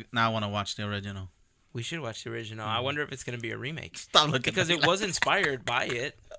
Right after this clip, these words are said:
Speaker 1: <laughs> Yeah.
Speaker 2: You know,
Speaker 1: What if
Speaker 2: so
Speaker 1: it is? What if it's a, what if it's a part two? The Revenge.
Speaker 2: Like his great grand-, like, great, great, great grandson or something like that.
Speaker 1: Yeah. My father was killed by a African lion.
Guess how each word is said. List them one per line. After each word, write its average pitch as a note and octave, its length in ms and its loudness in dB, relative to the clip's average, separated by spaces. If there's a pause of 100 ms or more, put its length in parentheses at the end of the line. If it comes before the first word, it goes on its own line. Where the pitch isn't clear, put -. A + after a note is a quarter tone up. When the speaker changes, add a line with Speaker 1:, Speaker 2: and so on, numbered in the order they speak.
(100)
Speaker 1:
<laughs> F#3 400 -4
Yeah. C3 360 6 (220)
Speaker 2:
You B2 120 -4
know, A2+ 140 -4
Speaker 1:
What D3 100 2
if E3 80 2
Speaker 2:
so D#3 100 -2
Speaker 1:
it D#3 80 2
is? C#3+ 180 0
What C#3 160 4
if D3 140 4
it's C3+ 160 2
a, A#2 260 2 (180)
what F3 120 4
if G#3 80 2
it's C3+ 100 2
a B2+ 40 -2
part - 360 4
two? B2 400 6 (840)
The D#3+ 120 10
Revenge. C3 880 4 (420)
Speaker 2:
Like A2+ 160 -10
his G#2 200 -4
great A#2 360 0
grand-, A2 360 0
like, A2+ 240 0
great, A#2+ 220 0
great, A#2+ 220 0
great A#2 260 -4
grandson A2+ 480 -4
or B2 80 -4
something B2 320 -4
like A#2+ 140 -8
that. C3+ 180 0
Speaker 1:
Yeah. A#2+ 260 0 (880)
My C#3 180 8
father B2+ 380 2
was A2 240 -2
killed A#2 380 0
by A2+ 140 4
a G#2 300 2
African G#2 600 0
lion. G#2+ 640 0